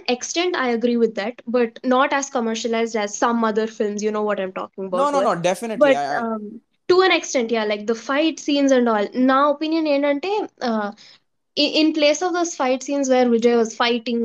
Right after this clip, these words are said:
Speaker 1: and, like, I mean, obviously it was done to sh-, portray him as, like, an angry young man,
Speaker 2: Yes.
Speaker 1: but I felt like it was a little too excessive. ఆ సీన్స్ లో కొంచెం తగ్గించి,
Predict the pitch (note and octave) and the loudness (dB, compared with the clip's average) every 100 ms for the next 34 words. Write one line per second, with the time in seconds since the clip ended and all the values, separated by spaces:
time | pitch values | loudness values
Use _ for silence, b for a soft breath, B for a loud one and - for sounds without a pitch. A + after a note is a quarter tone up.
0 | A3 G3 F#3+ - _ _ _ _ _ _ | -2 -2 -6 -10 _ _ _ _ _ _
1 | _ _ _ _ _ _ _ _ _ _ | _ _ _ _ _ _ _ _ _ _
2 | _ - C#4+ - B3 C4+ - - A#3 A#3 | _ -6 -6 0 2 2 0 -2 2 2
3 | - G3+ G3 A3+ G#3 G#3+ G#3 A3+ B3+ C4 | 2 0 -4 -4 -4 -6 -2 0 0 0
4 | A#3+ - C4 A3+ A#3 A3+ A#3+ A3+ G#3+ G#3 | -4 -2 0 2 4 2 2 0 -2 -4
5 | G#3 G3 G3+ A3+ A3+ A3 G3+ G3+ G3+ G3+ | -6 -6 -4 -2 0 -2 0 -2 -2 -2
6 | G#3 F#3+ G#3+ A#3 B B D#3 C4+ C4 - | -2 -2 -4 -8 B B 0 2 2 -2
7 | _ _ _ - C4+ C#4+ D#4 D#4+ E4 E4+ | _ _ _ 0 0 2 0 0 0 0
8 | D4 D4 C#4 B3 B3+ B3 B3 - - - | -2 0 0 0 -2 0 0 0 -8 -12
9 | G#3+ - - B3 C4+ C4+ D4 D4 D#4+ E4 | -14 -8 -2 2 0 0 -2 0 2 2
10 | E4 C#4+ C4+ C4 B3 A3 A#3+ A#3+ C4 | 4 2 0 0 0 0 -2 -2 -2